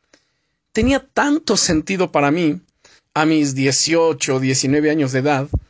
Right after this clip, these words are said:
había experimentado por primera vez en mi vida el amor de Dios de una manera real. Y Él se había convertido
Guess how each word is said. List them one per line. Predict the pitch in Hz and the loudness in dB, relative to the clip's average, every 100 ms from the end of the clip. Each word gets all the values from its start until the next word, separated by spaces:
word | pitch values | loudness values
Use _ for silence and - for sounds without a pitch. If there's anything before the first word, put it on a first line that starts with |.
| _ _ _ _ | _ _ _ _
había | 214 262 | -8 -6
experimentado | - - 254 226 180 175 220 220 190 | -6 -6 -4 -2 -2 -2 -2 -2 -4
por | - 190 185 180 | -2 0 0 -4
primera | 196 190 196 208 254 302 208 | -6 -4 -4 -4 -4 -4 -2
vez | 202 196 | -2 -2
en | 185 | -4
mi | 170 156 | -2 -2
vida | 170 185 | -4 -2
el | 160 | 0
amor | 143 160 165 | 2 0 0
de | 147 | -2
Dios | 151 170 170 - | 0 -2 -4 -12
de | 139 | -8
una | 208 262 | -4 -4
manera | 302 175 190 196 | -4 -4 -6 -6
real. | 170 160 190 233 147 _ _ _ _ _ _ _ _ _ _ _ - | -4 -4 -2 -6 -8 _ _ _ _ _ _ _ _ _ _ _ -6
Y | 190 220 | -2 0
Él | 311 294 | 0 0
se | 214 | 0
había | 208 208 | 0 -2
convertido | 214 185 160 147 185 170 143 - | -2 -2 -2 -2 -4 -2 -2 -2